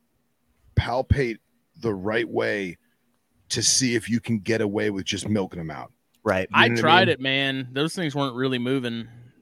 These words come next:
Speaker 1: Well, and, and that, like, I've done it with Lamprey peltis, and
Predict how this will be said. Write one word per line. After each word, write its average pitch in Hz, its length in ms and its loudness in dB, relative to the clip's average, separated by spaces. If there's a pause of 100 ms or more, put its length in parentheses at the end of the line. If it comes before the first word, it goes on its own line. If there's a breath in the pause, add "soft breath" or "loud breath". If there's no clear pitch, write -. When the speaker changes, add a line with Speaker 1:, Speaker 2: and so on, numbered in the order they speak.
(560 loud breath)
Speaker 1:
Well, 139 220 6
and, 135 200 -4
and 131 140 -2
that, 123 140 -2
like, 123 160 -4
I've 135 200 2
done 143 160 4
it 117 140 -2
with 104 220 -8
Lamprey 101 260 -4
peltis, - 580 2 (120)
and 104 440 -4